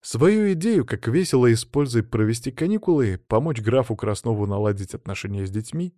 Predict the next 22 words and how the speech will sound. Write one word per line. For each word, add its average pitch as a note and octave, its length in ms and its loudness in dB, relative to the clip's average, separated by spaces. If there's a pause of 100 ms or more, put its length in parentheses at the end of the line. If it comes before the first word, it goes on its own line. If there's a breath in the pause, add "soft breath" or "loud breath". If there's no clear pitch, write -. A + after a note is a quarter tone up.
(120)
да G#2+ 100 0
ещё G#2+ 240 0
и G#2+ 80 2
самому B2+ 380 0
отдохнуть G2+ 520 -4
перед G2+ 200 -4
началом G#2+ 400 0
нового C3 280 -2
триместра, F#3+ 600 -6 (720)
я A#2 220 6
из C3 120 4
общей A2+ 380 0
идеи F3 240 -2
превратил D#3+ 560 0
в - 60 -14
подробный G2+ 560 0
проект. - 560 -10 (920)
Вот A2+ 240 -2
только - 300 -2
чтобы G#2 240 -8
всё G2+ 180 -2
исполнить, C#3+ 560 -4